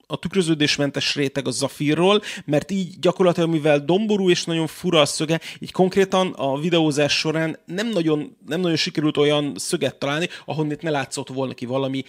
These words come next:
a kamera, vagy én, vagy ilyenek, úgyhogy nagyon-nagyon nagy kihívások elé állított az, hogy lehessen jó szögből ezt az órát egyébként így videózni.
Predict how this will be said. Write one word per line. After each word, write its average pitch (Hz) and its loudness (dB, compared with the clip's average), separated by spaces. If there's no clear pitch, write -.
a - -20
kamera, 131 -6
vagy 127 -8
én, 139 0
vagy 127 -6
ilyenek, 160 -2
úgyhogy 156 -2
nagyon-nagyon 143 2
nagy 127 -6
kihívások 131 -4
elé 131 -2
állított 127 -2
az, 151 2
hogy 135 0
lehessen 135 -2
jó 147 2
szögből 131 -2
ezt - -8
az 127 -10
órát 131 -6
egyébként 131 -8
így 123 -10
videózni. 127 -8